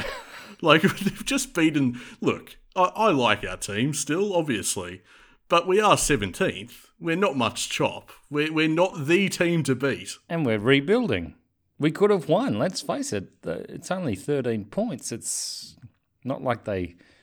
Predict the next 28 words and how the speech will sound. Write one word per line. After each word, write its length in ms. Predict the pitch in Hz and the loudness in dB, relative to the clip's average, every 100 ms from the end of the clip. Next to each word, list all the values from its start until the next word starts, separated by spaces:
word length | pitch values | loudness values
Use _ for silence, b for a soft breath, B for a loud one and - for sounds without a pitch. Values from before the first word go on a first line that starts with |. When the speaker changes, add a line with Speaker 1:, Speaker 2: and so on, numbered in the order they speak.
| b | b
Speaker 2:
drove 220 | - 135 | 0 0
us 140 | 117 143 | 0 -2
into 120 | 127 | -2
the 60 | 139 | -4
ground. 180 | - | -6
They 60 | 208 | -4
got 220 | 202 - | -4 -4
some 200 | - 78 | -10 -12
nice 300 | 82 87 - | -10 -8 -10
players, 640 | - - 92 95 98 85 - | -12 -8 -6 -4 -6 -8 -6
a 40 | |
little 180 | 110 95 | -6 -6
bit 180 | 85 98 | -6 -6
of 120 | 92 | -8
flash 500 | - - 104 101 - | -10 -4 -2 -2 -4
here 220 | 113 104 | -2 -2
and 160 | 101 107 | -2 -2
there, 180 | 123 120 | -2 -2
but 200 | 101 - _ b b b b b b b b b - | -6 -8 _ b b b b b b b b b -10
the 80 | 135 | -4
fact 280 | 160 101 151 | -2 -2 -4
is, 180 | 180 | -4
if 120 | 101 - | -6 -8
Stringer 380 | - 170 151 | -6 -2 -2
hadn't 340 | 92 87 80 - | -2 -4 -8 -12
played, 460 | 90 92 - 175 - _ _ _ _ _ _ _ - | -10 -6 -6 -6 -12 _ _ _ _ _ _ _ -4
we 200 | 123 147 | -2 0
win. 400 | 196 269 - | 0 0 0